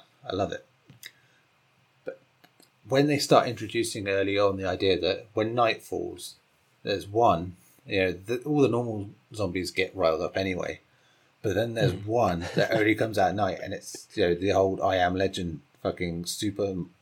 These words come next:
Speaker 1: zombies, if you will, but, you know, on steroids in this case. And yeah, the first time they introduced that, like, the set piece of it, like, becoming night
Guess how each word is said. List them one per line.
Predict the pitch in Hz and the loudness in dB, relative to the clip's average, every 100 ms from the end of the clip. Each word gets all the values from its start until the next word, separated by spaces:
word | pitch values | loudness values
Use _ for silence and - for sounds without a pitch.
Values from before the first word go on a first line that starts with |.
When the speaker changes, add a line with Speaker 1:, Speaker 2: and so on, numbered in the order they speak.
| - | -8
Speaker 1:
zombies, | 104 90 87 87 92 | -4 -2 0 0 -2
if | 85 | -8
you | 85 | -6
will, | 87 80 - _ _ - _ | -4 -4 -8 _ _ -20 _
but, | 101 - - - | 0 0 -6 -6
you | 95 | -4
know, | 85 - | -4 -4
on | 104 87 | -6 -6
steroids | - - 92 80 78 85 - | -6 -6 -6 -10 -10 -12 -12
in | 87 | -12
this | 87 - | -12 -12
case. | 98 92 90 - _ _ _ _ _ _ _ _ - _ - | -10 -12 -12 -14 _ _ _ _ _ _ _ _ -20 _ -2
And | - 127 110 - _ _ _ _ _ - | -2 -2 -8 -16 _ _ _ _ _ -10
yeah, | 98 - - _ _ - | -8 -8 -10 _ _ -6
the | 113 | 0
first | 151 147 | 2 2
time | 147 123 | 2 4
they | 110 | 4
introduced | 107 101 110 101 | 2 -4 -4 0
that, | 90 87 - | 4 2 2
like, | 101 82 - | -4 -4 -6
the | 85 | -6
set | - - | -6 -6
piece | - 85 - | -4 -6 -6
of | 82 | -8
it, | 82 - | -10 -8
like, | 95 - | -12 -12
becoming | - 101 85 82 | -8 -8 -6 -6
night | 85 | -6